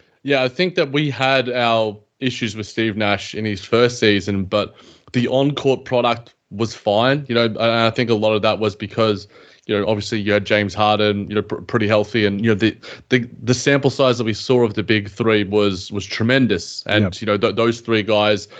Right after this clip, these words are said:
Speaker 1: just had an innate chemistry and, and an offensive weaponry. You know, Joe Harris was, was fit and healthy as well. Blake was, was fit and firing. So I think that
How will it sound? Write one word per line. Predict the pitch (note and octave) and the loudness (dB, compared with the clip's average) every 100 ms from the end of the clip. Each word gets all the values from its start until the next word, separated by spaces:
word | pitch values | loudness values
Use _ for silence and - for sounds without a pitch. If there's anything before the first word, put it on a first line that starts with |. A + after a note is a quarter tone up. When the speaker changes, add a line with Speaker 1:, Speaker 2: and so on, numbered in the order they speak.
| - | -18
Speaker 1:
just | - A2+ | -12 -4
had | A#2 | 0
an | G#2+ G#2 - | 0 -2 -2
innate | A#2 A2+ A2+ - | 0 2 0 -2
chemistry | B2 A2+ - - G#2+ G#2+ | -4 -2 -4 -2 -2 0
and, | G#2 G2+ - | -2 -2 -2
and | A2 | 0
an | G#2+ | 0
offensive | A2+ - A2 - G2 | 0 0 -2 -2 -4
weaponry. | G2+ A2+ G#2+ G#2+ G#2+ | 0 0 0 0 2
You | G#2+ | 0
know, | G2+ | 0
Joe | G2+ G2 | 0 0
Harris | A2 A2 G#2 | 2 0 0
was, | G#2+ G2 | -6 -4
was | G2+ | -6
fit | - A2+ | -4 -6
and | G#2+ | -2
healthy | A2 G#2+ G#2+ | -2 0 -2
as | F#2+ | -2
well. | G2+ G#2+ | 0 0
Blake | F2 G2 G#2+ A2 | 2 2 2 2
was, | A2 G#2 F2+ - - - | 0 0 -2 -14 -20 -6
was | A#2 G#2 | -4 -2
fit | - A2 | -2 -2
and | G2 | -2
firing. | F#2+ G#2+ A2 G2 | 0 2 2 0
So | - A2+ G#2+ - - - | 0 0 -2 -12 -16 -2
I | A#2+ | -2
think | B2 D#3 D#3 | 0 -2 0
that | C3+ - | -2 -2